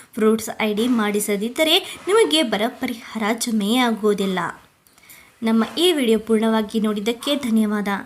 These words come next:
ಮತ್ತು ನಮ್ಮ ಈ ಒಂದು ಮಾಹಿತಿ ನಿಮಗೆ ಇಷ್ಟವಾಗಿದ್ದರೆ ಲೈಕ್ ಮಾಡಿ ಮತ್ತು ನಿಮ್ಮ ಸ್ನೇಹಿತರೊಂದಿಗೆ ಶೇರ್ ಮಾಡಿ.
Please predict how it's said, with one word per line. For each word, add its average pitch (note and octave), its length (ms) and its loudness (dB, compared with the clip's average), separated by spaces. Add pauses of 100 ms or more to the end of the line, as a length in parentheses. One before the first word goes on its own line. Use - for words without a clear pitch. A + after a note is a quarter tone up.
(320)
ಮತ್ತು A3+ 160 0
ನಮ್ಮ A3+ 200 4
ಈ C#4 200 -2
ಒಂದು B3+ 320 0
ಮಾಹಿತಿ A3+ 280 0
ನಿಮಗೆ A3 320 4
ಇಷ್ಟವಾಗಿದ್ದರೆ A3+ 1160 -2 (140)
ಲೈಕ್ A3+ 400 -2
ಮಾಡಿ F4+ 240 2
ಮತ್ತು D#4+ 260 -2
ನಿಮ್ಮ G#3 220 2
ಸ್ನೇಹಿತರೊಂದಿಗೆ A3 1120 0
ಶೇರ್ F#3 420 -2
ಮಾಡಿ. F#3+ 320 -2